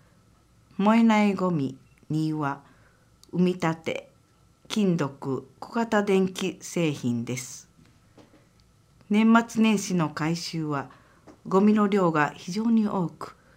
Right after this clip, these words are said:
通常の回収時間、ルートを大幅に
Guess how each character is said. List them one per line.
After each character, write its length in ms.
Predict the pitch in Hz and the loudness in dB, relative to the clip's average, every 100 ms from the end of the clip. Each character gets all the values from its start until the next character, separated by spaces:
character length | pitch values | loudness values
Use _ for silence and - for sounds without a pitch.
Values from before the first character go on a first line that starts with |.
| _ - _ _ _ - | _ -20 _ _ _ -12
通 320 | - 202 196 | 0 2 2
常 260 | 190 185 | 2 4
の 360 | 180 170 165 - _ _ | 4 2 0 -4 _ _
回 200 | - 226 | -4 -2
収 280 | 226 - 208 | -2 -2 -2
時 160 | 196 175 | -2 -8
間、 240 | - 131 - - _ - _ _ | -8 -10 -16 -20 _ -20 _ _
ル 200 | 180 214 | 0 2
ー 20 | |
ト 240 | - 160 147 | 2 2 2
を 200 | - - | 0 -2
大 120 | 185 | -2
幅 340 | 208 240 226 220 | 0 -2 0 2
に 280 | 214 196 | 2 0